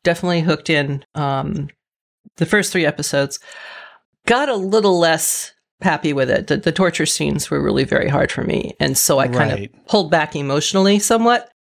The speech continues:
Speaker 2: Sure.
Speaker 1: And so I wasn't fully open to all the resonances, um, 'cause I wasn't
Speaker 2: Mm-hmm.
Speaker 1: sh-, I could no longer trust where they were taking me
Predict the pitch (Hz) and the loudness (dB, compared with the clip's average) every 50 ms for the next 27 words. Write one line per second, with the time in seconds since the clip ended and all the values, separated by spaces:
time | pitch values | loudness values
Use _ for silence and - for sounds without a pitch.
0 | _ - - - - 139 107 92 - _ - - - - 175 175 165 160 160 156 | _ -12 -8 -4 -2 -2 -4 -4 -10 _ -16 -8 0 2 2 2 2 0 -2 -2
1 | - - 185 160 156 147 151 160 165 - 160 151 - - _ _ - - - - | 0 2 2 2 2 2 2 2 2 2 0 -4 -6 -10 _ _ -12 -10 -8 -8
2 | - - 196 190 180 170 165 160 - 151 151 147 - 165 151 143 143 135 - - | -2 0 2 2 4 4 2 2 2 0 0 0 0 -2 0 0 -2 -2 -4 -2
3 | - 160 139 143 139 135 131 139 - - 143 143 147 147 139 139 139 - - - | 0 0 2 4 2 2 2 2 2 0 0 0 -2 0 0 0 0 -2 0 0
4 | 143 147 147 151 - - - - - 143 131 127 131 - 151 139 151 147 160 175 | 0 0 0 -2 -4 -4 -4 -2 0 0 0 0 0 -2 0 0 2 2 2 2
5 | 143 - 120 - - - - - _ - - - - - - - _ - 185 190 | 2 0 0 -2 -4 -4 -6 -14 _ -16 -14 -14 -12 -14 -14 -14 _ -2 -2 -2
6 | 185 - - 233 202 233 226 220 226 226 214 196 180 180 - - 185 175 - - | 0 0 0 2 4 4 2 4 2 0 0 0 -2 -4 0 0 0 0 0 -2
7 | 160 151 139 143 139 131 135 127 - - - - - - - - - - - - | -2 -2 -2 -2 -2 -2 -4 -4 -2 -4 -4 -4 -4 -8 -10 -10 -10 -12 -12 -14